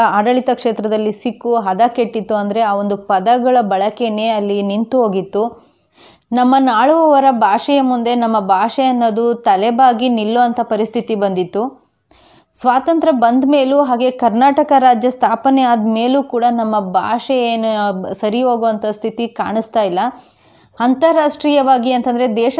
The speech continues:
ದೇಶಗಳೆಲ್ಲವೂ ಕೂಡ ಒಂದುಗೂಡುವಂಥ ಸಂದರ್ಭದಲ್ಲೂ ಕೂಡ ನಾವು ಅನ್ಕೊಂತಾ ಇರೋದು ಇದು ಇಂಗ್ಲಿಷ್ ಭಾಷೆಯಿಂದ ಮಾತ್ರ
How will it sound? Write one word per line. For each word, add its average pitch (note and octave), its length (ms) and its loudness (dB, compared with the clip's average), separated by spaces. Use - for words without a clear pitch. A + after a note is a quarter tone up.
ದೇಶಗಳೆಲ್ಲವೂ B3+ 760 0
ಕೂಡ A#3+ 320 -4
ಒಂದುಗೂಡುವಂಥ B3 840 0
ಸಂದರ್ಭದಲ್ಲೂ A3+ 800 -2
ಕೂಡ A3 320 -6
ನಾವು A3 300 -2
ಅನ್ಕೊಂತಾ A#3 400 -2
ಇರೋದು G#3 260 -2
ಇದು A3 220 -4
ಇಂಗ್ಲಿಷ್ A#3+ 480 -2
ಭಾಷೆಯಿಂದ A3+ 440 0
ಮಾತ್ರ G#3 440 -2